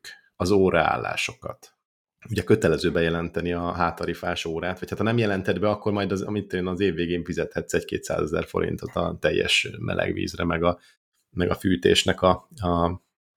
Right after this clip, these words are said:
ö, utólagos elszámolására. Úgyhogy mi havonta bejelentettük a, a, a hátarifás órát, de mivel nem engedi az E O N rendszere, hogy csak a hátarifás órát jelentsd be,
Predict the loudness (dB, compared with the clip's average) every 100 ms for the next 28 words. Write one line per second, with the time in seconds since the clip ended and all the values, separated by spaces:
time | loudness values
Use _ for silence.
0 | _ -20 -8 -4 -4 -4 -6 -8 -6 -6
1 | -4 -4 -4 -6 -6 -6 -4 -4 0 2
2 | 4 6 4 2 -2 -2 -2 -2 -4 -8
3 | -8 -4 -2 -2 -4 -6 -6 -4 -2 -4
4 | -4 -8 -6 -6 -2 -2 -2 -4 -2 4
5 | 4 2 -4 -2 -2 -2 -2 0 0 0
6 | 0 0 0 -2 -2 -4 -4 -6 -4 0
7 | 0 0 -2 -6 -6 -6 -4 -4 -4 -2
8 | -2 0 -4 -4 -6